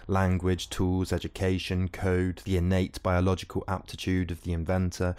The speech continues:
all of these things repeat themselves in some way in every act towards the new.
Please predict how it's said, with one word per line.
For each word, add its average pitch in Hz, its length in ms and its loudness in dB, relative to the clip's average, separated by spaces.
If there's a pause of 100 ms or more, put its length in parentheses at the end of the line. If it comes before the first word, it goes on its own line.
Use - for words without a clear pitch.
(160)
all 156 200 8
of 135 100 0
these 117 260 2
things 85 400 -4
repeat - 560 -4
themselves 82 640 -2
in 90 200 -2
some 117 480 4
way 90 460 4 (280)
in 107 200 0
every 117 380 2
act - 400 -4
towards 85 580 -2 (120)
the 90 100 0
new. 110 380 4